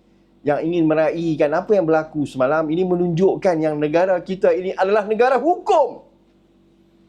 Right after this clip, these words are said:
Negara hukum, saya sebut. Sekali lagi, kepada orang-orang umno. Ya? Ya, saya juga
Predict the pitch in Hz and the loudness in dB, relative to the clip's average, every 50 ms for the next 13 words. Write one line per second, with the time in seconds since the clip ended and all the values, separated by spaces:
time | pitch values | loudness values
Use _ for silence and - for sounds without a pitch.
0 | _ _ _ _ _ _ _ _ _ _ _ _ _ _ 190 262 302 277 370 370 | _ _ _ _ _ _ _ _ _ _ _ _ _ _ 0 0 2 2 0 0
1 | 359 349 302 247 330 339 - 339 - 349 302 - - - - - - 196 95 - | 2 0 0 2 0 0 0 -2 -2 0 0 0 -2 -10 -8 -2 0 0 0 -2
2 | 95 85 107 95 - - _ _ _ _ _ _ _ _ _ _ - - 196 208 | -4 -6 -6 -6 -6 -6 _ _ _ _ _ _ _ _ _ _ -4 -2 0 0
3 | 202 175 175 156 131 110 98 - - - 135 - 156 160 156 127 151 165 156 147 | 2 0 0 -2 -2 -4 -12 -14 -14 -12 -2 -2 0 0 2 2 2 0 0 0
4 | 156 147 - - 156 151 147 139 120 95 - - _ _ _ _ _ _ _ _ | -2 -4 -2 -2 -2 -2 -2 -4 -6 -10 -12 -16 _ _ _ _ _ _ _ _
5 | - 110 143 202 220 _ _ _ _ _ _ _ _ _ _ _ _ _ - - | -16 -16 -14 -14 -16 _ _ _ _ _ _ _ _ _ _ _ _ _ -12 -10
6 | - 202 - 160 156 170 170 156 151 165 165 165 135 - - - | -10 -4 -2 0 2 2 2 2 0 0 2 0 0 -2 -8 -18